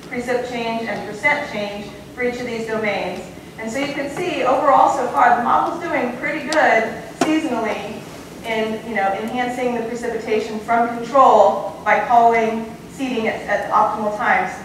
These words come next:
for both the Pitt and the Eastern Idaho regions. All right, so to summarize, we have implemented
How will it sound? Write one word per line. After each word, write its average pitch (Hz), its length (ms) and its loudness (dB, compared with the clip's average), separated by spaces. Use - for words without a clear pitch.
for 214 80 -8
both 214 240 0
the 214 60 -10
Pitt 208 280 0
and 208 160 -2
the - 100 -10
Eastern 214 240 -8
Idaho 190 400 -2
regions. - 300 -10
All 226 80 -2
right, - 300 2
so 277 100 2
to - 120 -2
summarize, 277 600 2
we 254 60 -4
have 240 160 -4
implemented 294 760 0